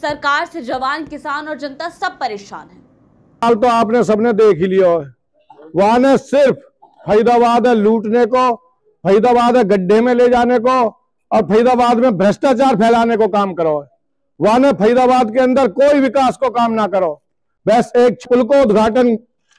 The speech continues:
Speaker 2: जरूर करो। दस साल हो गए पर वो भी अभी तक बनोना है। धरती जमीन ने इकट्ठी करने में लग रहो। तो सरदारों, मैं भी आपको बालक हूं लग रहा हूं, मोह मिले चे काई और मिले टिकट। अब कहीं भ्रष्टाचारी उखाड़ फेंक लो सरदारों।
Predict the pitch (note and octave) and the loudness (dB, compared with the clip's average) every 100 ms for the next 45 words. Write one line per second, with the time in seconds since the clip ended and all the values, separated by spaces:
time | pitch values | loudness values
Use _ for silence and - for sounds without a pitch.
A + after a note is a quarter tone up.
0 | _ C#3 A3+ B3+ A#3 C4 C#4 C4+ C#4 - | _ 0 2 2 2 0 2 2 0 -2
1 | D4+ D4 A#3+ A3+ C#4+ D4 D4 C4+ C4 C4 | 0 2 2 2 2 2 0 2 2 2
2 | B3 B3 C#4+ A3+ B3 A3 G3+ F3+ C3 _ | 2 2 0 0 0 0 0 -2 -6 _
3 | _ _ _ _ _ _ D#3+ F#3+ A3+ F#3+ | _ _ _ _ _ _ -4 -4 -4 -2
4 | G#3 A3+ A#3 A#3 A#3+ - - A#3 G#3+ A3 | 0 2 0 0 0 0 -2 -4 -2 0
5 | G#3+ G#3+ G#3+ A3+ B3 A#3+ _ _ _ _ | 0 0 2 2 0 -4 _ _ _ _
6 | _ - F3 G#3 G#3 A#3 C#4 A#3+ A#3+ A#3+ | _ -4 0 2 2 2 2 2 2 2
7 | B3+ A#3+ C#4 A#3+ A#3 A#3 A#3+ A#3+ B3+ B3 | 2 0 0 0 2 2 2 2 2 2
8 | C4+ C#4 A3+ C#3+ _ _ _ - G3+ B3+ | 2 2 0 -2 _ _ _ -2 2 4
9 | C#4 C#4 C#4 A3+ C#4+ C#4 C4+ C4+ C#4 D4 | 4 4 2 0 0 0 2 2 2 4
10 | D4+ D#4 C#4+ B3+ A3 D3+ _ _ _ _ | 2 2 2 0 -2 -4 _ _ _ _
11 | _ _ _ _ A3 A3 A3 C4+ C#4 G#3+ | _ _ _ _ -2 0 2 2 4 2
12 | G#3 - B3+ A#3+ C4+ D4 G#3+ G#3+ D4 A#3+ | 2 0 0 2 2 2 0 0 2 2
13 | A#3+ G3+ G#3+ G#3 A#3 C4+ B3+ D3 | 2 0 0 2 2 2 0 -2